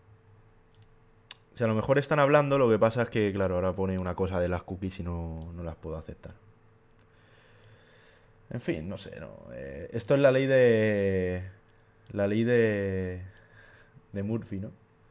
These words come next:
Todo lo que pueda pasar, pasará. Pues aquí todo lo que pueda pasar está pasando ya.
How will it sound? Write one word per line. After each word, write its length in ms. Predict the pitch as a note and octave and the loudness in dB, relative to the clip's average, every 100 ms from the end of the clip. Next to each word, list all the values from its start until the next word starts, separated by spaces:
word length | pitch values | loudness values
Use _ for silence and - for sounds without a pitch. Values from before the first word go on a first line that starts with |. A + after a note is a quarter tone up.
| _ _ _ _ | _ _ _ _
Todo 100 | A2 | -2
lo 120 | A#2 | 0
que 100 | A#2+ | 0
pueda 680 | A#2 B2+ A#2+ A#2 A2+ A2 G#2+ | 0 4 6 6 6 4 4
pasar, 380 | A2+ A2 B2 A#2+ | 2 2 0 2
pasará. 500 | A#2+ A2+ G#2 F#2+ - - _ | -2 0 -2 -4 -14 -20 _
Pues 180 | G2 F#2 | -12 -6
aquí 320 | F#2 F#2+ G2+ | -6 -4 -6
todo 160 | G2 G#2 | -4 -6
lo 120 | G2 | -4
que 80 | G2 | -4
pueda 220 | F#2+ G2 | -2 -2
pasar 260 | G2 G#2+ G#2 | -2 -6 -8
está 200 | - F#2 | -6 -6
pasando 340 | F#2 F2 E2+ | -6 -10 -12
ya. 100 | E2+ | -14